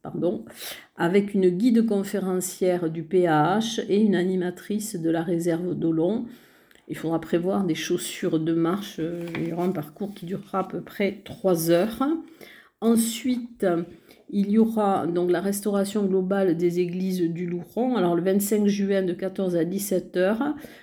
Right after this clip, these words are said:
le rendez-vous est devant l'église de Loudervielle, à la découverte des églises de Loudervielle, Armenteul et Aranvielle. Ensuite, euh, aux alentours donc, de, de Maubourguet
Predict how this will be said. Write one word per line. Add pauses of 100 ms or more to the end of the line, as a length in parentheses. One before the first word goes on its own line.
(120)
le
rendez-vous
est
devant
l'église
de
Loudervielle, (380)
à
la
découverte
des
églises
de
Loudervielle,
Armenteul (420)
et (260)
Aranvielle. (1120)
Ensuite,
euh,
aux
alentours
donc,
de,
de
Maubourguet